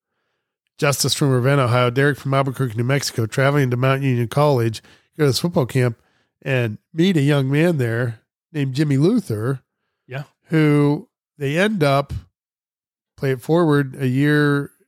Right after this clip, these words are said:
Speaker 1: later, year and a half later, um, all being in school together at, at Lake.
Speaker 2: Yep.
Speaker 1: And I don't think they really knew Jimmy or knew who he was when they met him, but when they get to Lake, it's like, "Oh my goodness, you were that kid that was at the,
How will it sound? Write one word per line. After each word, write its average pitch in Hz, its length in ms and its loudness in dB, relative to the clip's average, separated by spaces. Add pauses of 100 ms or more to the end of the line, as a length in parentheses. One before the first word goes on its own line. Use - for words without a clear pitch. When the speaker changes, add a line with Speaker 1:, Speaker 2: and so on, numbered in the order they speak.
Speaker 1:
later, 139 440 0
year 139 220 2
and 143 100 0
a 127 40 0
half 131 280 -2
later, 135 540 0 (760)
um, 123 360 -2 (260)
all 156 160 2
being 143 300 0
in 127 160 0
school 151 260 0
together 117 420 -2
at, 156 160 -14
at 135 160 -6
Lake. 123 380 -2 (380)
Speaker 2:
Yep. 120 180 -12 (480)
Speaker 1:
And 123 220 -2
I 135 80 2
don't 131 180 0
think 131 160 0
they 127 120 0
really 131 240 2
knew 151 260 2
Jimmy 135 320 2
or 131 80 2
knew 135 180 2
who 135 180 4
he 123 100 2
was 131 540 2
when 131 140 -2
they 113 120 -2
met 160 240 2
him, 131 180 2
but 123 100 -2
when 131 140 0
they 120 80 2
get 113 120 0
to - 100 -12
Lake, 123 280 0
it's 104 140 -10
like, 107 140 -12
"Oh 131 60 -2
my 127 120 2
goodness, 127 400 0
you 139 80 4
were 135 80 4
that 95 160 -4
kid 110 220 -4
that 113 100 -6
was 110 160 -12
at 117 160 -4
the, 113 240 -2